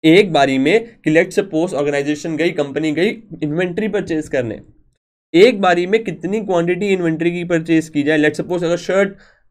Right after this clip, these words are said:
की ट्रेडिंग फर्म है, तो let's suppose फ़ाइव हंड्रेड शर्ट्स खरीदें एक बारी में या थ्री हंड्रेड शर्ट्स खरीदें, वो डिटरमाइन करता है हमारा इकोनॉमिक ऑर्डर क्वांटिटी,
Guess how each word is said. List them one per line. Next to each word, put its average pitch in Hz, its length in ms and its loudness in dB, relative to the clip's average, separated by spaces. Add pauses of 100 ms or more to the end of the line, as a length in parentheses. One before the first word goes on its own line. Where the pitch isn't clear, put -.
की 220 80 2
ट्रेडिंग 196 480 4
फर्म 123 220 0
है, - 60 -16 (420)
तो 156 60 4
let's 175 260 6
suppose 208 280 2
फ़ाइव 196 280 2
हंड्रेड 202 220 2
शर्ट्स 214 280 2
खरीदें 208 280 2
एक 208 140 4
बारी 214 160 4
में 233 120 0
या 254 100 4
थ्री 220 200 -2
हंड्रेड 220 260 -2
शर्ट्स 220 260 2
खरीदें, 180 360 2 (760)
वो 165 400 6
डिटरमाइन 170 600 0
करता 135 340 -2
है 147 180 -2
हमारा 131 460 -4
इकोनॉमिक 120 760 -8
ऑर्डर 107 300 -8
क्वांटिटी, - 500 -18